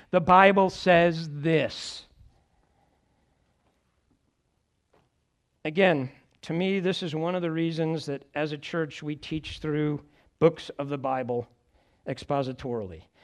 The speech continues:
because that keeps me honest. I'm not gonna be preaching this sermon if I just wanna <laughs> preach things that, that are comfortable, because in essence, I'm sowing doubt in your mind about, you know, "Do I believe Helvey? He's one of those, <laughs> those guys that gets up and speaks in that way."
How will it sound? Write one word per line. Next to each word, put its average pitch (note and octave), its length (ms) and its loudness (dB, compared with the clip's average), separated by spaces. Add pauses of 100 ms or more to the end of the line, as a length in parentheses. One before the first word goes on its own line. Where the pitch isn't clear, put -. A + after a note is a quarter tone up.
(140)
because D3 340 0
that E3+ 340 4
keeps - 380 -6
me D3 260 0
honest. C3 580 -8 (960)
I'm F3 100 -2
not B3+ 100 4
gonna A3+ 120 4
be G#3 100 0
preaching G#3 340 -2
this D3+ 120 -2
sermon D#3+ 300 -2
if D#3 120 -4
I D#3 60 0
just D#3+ 200 -4
wanna D#3 140 -2
<laughs> - 20 -14
preach - 440 -6
things - 320 -2
that, - 220 0 (340)
that D#3+ 100 2
are D3 100 4
comfortable, C#3+ 540 -4
because D3+ 260 2
in E3+ 100 4
essence, F3+ 280 2
I'm E3 160 4
sowing F#3+ 600 2 (520)
doubt F3+ 260 -2
in F#3 100 -2
your F3+ 100 -2
mind F3+ 220 -2
about, C3+ 220 -10
you B2+ 80 -8
know, E3+ 160 -4 (140)
"Do A2+ 120 -10
I A2 60 -10
believe C3+ 360 -6
Helvey? A#3 300 -2
He's F3 200 -4
one G3+ 160 -4
of F#3 60 -2
those, - 300 2 (160)
<laughs> - 160 -12
those F#3 200 4
guys F3 280 8
that C4+ 100 2
gets - 260 -2
up F3 180 2
and D3+ 120 -4
speaks - 380 -10
in D#3 100 -12
that - 200 -14
way." D#2 240 -12